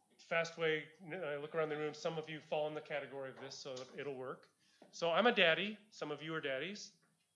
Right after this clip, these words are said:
This is how this works. You're driving down the street, right-hand side,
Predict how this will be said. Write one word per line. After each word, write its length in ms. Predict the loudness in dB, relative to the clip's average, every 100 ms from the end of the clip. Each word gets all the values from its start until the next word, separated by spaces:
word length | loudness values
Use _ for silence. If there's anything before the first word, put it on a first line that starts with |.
| _
This 160 | -10 -4
is 80 |
how 140 | 0 0
this 220 | 0 -6
works. 260 | -8 -8 -14
You're 80 | -2
driving 260 | 0 2
down 120 | 2 2
the 60 |
street, 320 | -2 -2 -2 -4 -14 _ _ _ _ _ _ _
right-hand 300 | -8 -8 -10
side, 300 | -8 -6 -6